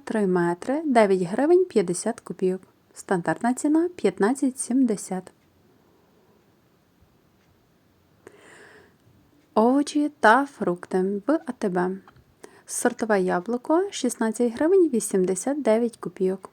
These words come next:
Двадцять сім гривень яблуко Red Chip. Яблуко Чемпіон першого гатунку двадцять гривень за один кілограм. Копійки буду заокруглювати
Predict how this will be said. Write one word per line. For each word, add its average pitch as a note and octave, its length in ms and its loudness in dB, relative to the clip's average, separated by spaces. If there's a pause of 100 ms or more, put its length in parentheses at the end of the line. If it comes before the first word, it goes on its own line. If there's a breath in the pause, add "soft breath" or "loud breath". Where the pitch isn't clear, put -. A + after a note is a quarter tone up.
(1120 loud breath)
Двадцять G#3 420 2
сім E3+ 300 -2
гривень A#3+ 580 -2
яблуко A3 540 -2
Red F#3+ 280 -2 (140)
Chip. G3 220 -8 (2750 loud breath)
Яблуко G3 520 0
Чемпіон A3 640 -2
першого G3+ 460 -4
гатунку F3+ 720 -4
двадцять G3 560 -4
гривень D4+ 440 0
за G#3+ 160 -2
один G3+ 300 -2
кілограм. F3+ 580 -4 (1600 loud breath)
Копійки F#3+ 560 -2
буду B3+ 320 2
заокруглювати A#3 1080 0